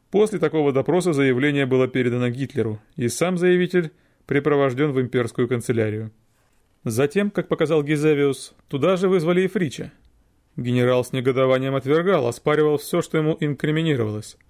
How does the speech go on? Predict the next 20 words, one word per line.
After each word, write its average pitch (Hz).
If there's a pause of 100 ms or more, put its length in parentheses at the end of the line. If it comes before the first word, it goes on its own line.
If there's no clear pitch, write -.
(360)
В -
присутствии 180
Геринга 165
он 143
дал 147
Гитлеру 143
честное 143
слово 151
в -
том, 170 (220)
что -
все 147
эти 135
обвинения 143
ложны. 123 (580)
Тогда 147
Гитлер 131
подошел 131
к 117
двери, 120